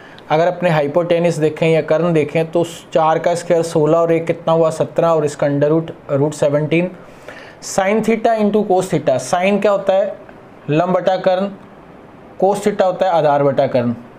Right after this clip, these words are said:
Sin का मान यहाँ से कितना आ गया? चार बटा under root सत्रह, cos का मान कितना हुआ? एक बटा under root सत्रह। दोनों को multiply किया, final answer आपके पास कितना आ गया?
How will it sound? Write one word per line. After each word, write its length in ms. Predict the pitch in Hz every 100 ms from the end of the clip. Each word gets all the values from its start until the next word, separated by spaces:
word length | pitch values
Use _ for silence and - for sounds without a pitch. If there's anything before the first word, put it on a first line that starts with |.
| - -
Sin 440 | - - 170 185
का 100 | 202
मान 180 | 196 190
यहाँ 200 | 185 170
से 120 | 170
कितना 280 | 185 180 180
आ 80 | 175
गया? 120 | 175
चार 540 | 170 - 147 151 170 175
बटा 500 | 165 170 175 180 - - - - 147
under 220 | 156 160
root 260 | 175 175 - -
सत्रह, 600 | - 147 - 170 175 - - -
cos 200 | 160 165
का 120 | 180
मान 200 | 160 160
कितना 300 | 156 143 -
हुआ? 200 | 156 160
एक 340 | 165 143 151 151
बटा 340 | 135 139 151
under 300 | 139 135 139
root 140 | 180 185
सत्रह। 420 | 139 - 123 120 - - - - - -
दोनों 280 | 139 151 165
को 100 | 165
multiply 560 | 151 139 160 160 165 160
किया, 260 | 151 156
final 500 | 156 - 143 151 160
answer 280 | 147 135 156
आपके 260 | 135 131 147
पास 220 | 143 139
कितना 340 | - 139 151 143
आ 20 |
गया? 200 | 135